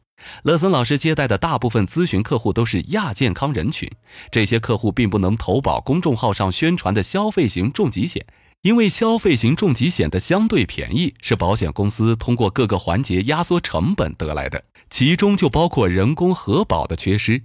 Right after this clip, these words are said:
也就是住过院的人或者体检有问题的人并不能直接投保，需要经过人工核保的审核。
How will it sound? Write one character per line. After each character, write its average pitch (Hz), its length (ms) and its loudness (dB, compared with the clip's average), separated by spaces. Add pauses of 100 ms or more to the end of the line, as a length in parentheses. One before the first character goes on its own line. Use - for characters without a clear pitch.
(320)
也 135 180 4
就 175 100 2
是 156 220 2
住 196 200 0
过 165 140 2
院 175 160 2
的 98 80 4
人 87 240 2
或 156 180 -2
者 104 140 2
体 170 260 -2
检 165 220 0
有 82 140 0
问 180 280 2
题 - 140 -4
的 80 80 -2
人 71 300 -8
并 220 120 0
不 180 140 2
能 135 180 4
直 139 300 2
接 226 220 0
投 87 200 -2
保， - 220 -6 (260)
需 113 140 0
要 107 160 4
经 123 160 0
过 117 160 4
人 95 220 4
工 147 180 2
核 123 220 0
保 82 160 -2
的 117 80 0
审 80 180 -4
核。 78 360 -6